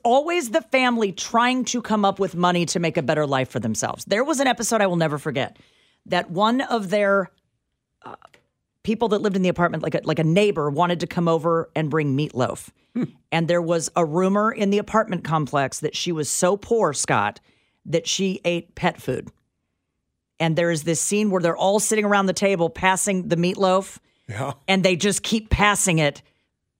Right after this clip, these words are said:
Speaker 1: because they think there's pet food in the meatloaf, which of course there wasn't. But I've always wondered, looking back, did, was that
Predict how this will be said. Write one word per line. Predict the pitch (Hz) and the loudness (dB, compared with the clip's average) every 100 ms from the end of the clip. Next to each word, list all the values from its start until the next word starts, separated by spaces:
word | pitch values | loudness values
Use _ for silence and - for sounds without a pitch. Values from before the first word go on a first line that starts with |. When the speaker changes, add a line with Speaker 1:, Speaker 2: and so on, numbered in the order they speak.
| - | -8
Speaker 1:
because | 147 180 202 170 | -4 -2 0 0
they | 175 175 | 0 0
think | 196 170 | 0 0
there's | 170 151 | 0 -2
pet | - 185 - | -2 -2 0
food | - 160 | 0 0
in | - 160 | 0 -2
the | 151 | 0
meatloaf, | 165 139 135 - | -2 -2 -4 -4
which | 185 185 | -4 -4
of | - | -4
course | 220 190 | -4 -2
there | 170 151 | -2 0
wasn't. | 214 185 131 - _ _ _ _ _ _ _ | 0 0 -2 -10 _ _ _ _ _ _ _
But | 196 | -2
I've | 202 | 0
always | 269 320 349 247 | 0 0 0 0
wondered, | 269 254 | 0 0
looking | 208 208 202 | 0 0 2
back, | 190 165 147 | 2 2 -2
did, | 208 | -4
was | 175 202 170 | -2 -4 2
that | 220 208 | 0 0